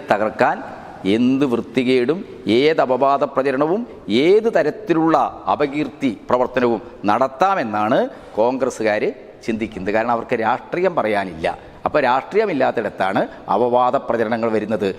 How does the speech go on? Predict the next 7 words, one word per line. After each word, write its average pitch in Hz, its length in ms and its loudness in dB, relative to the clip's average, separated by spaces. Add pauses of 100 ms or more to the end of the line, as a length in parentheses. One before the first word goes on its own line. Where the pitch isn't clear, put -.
(180)
വിവാദങ്ങൾ 143 640 4
ഉണ്ടാക്കുന്നത്. 104 440 -2 (280)
ആ - 20 -2 (160)
അപവാദ 180 480 2
പ്രചരണങ്ങൾ 135 440 -2
ഉണ്ടാക്കി 110 320 -2 (380)
സി 135 120 0